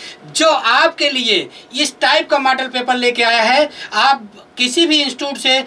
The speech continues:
किसी भी तरह से आप पढ़ाई कर रहे हो, लेकिन हमारे संस्थान का मॉडल पेपर देखना मत भूलिएगा, क्योंकि इसकी खासियत है बेटा, इसको हमारी टीम ने पूरे अच्छी तरह से वैसे रिसर्च करके क्वेश्चन पेपर लाई है,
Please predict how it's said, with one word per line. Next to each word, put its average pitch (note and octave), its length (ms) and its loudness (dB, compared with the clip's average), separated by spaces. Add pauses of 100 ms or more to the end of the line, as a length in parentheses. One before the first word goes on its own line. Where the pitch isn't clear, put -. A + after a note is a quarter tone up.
(220)
किसी C#4 280 0
भी D4+ 120 2
तरह C4 260 4
से C4 120 -2
आप B3 180 2
पढ़ाई A#3 240 2
कर A#3+ 160 0
रहे A#3 120 2
हो, F3+ 160 -2 (240)
लेकिन C#4+ 460 0 (180)
हमारे C#4 360 4
संस्थान C#4+ 440 0
का C4+ 120 2
मॉडल B3+ 260 0
पेपर B3 300 -6
देखना A#3 320 -2
मत A#3+ 140 2
भूलिएगा, A#3 460 0 (420)
क्योंकि D4 440 4 (160)
इसकी B3+ 300 -2
खासियत C#4 540 0
है C#4+ 100 4
बेटा, D#4 280 2 (200)
इसको C4+ 340 0
हमारी B3+ 340 4
टीम B3+ 240 -2
ने C4 140 0
पूरे A#3+ 300 0 (180)
अच्छी A3+ 320 0
तरह B3+ 220 4
से B3+ 120 -6
वैसे A#3 260 0
रिसर्च A3 420 0
करके B3+ 280 0
क्वेश्चन A#3+ 340 -2
पेपर A3+ 260 2
लाई A3 240 4
है, C#4+ 200 4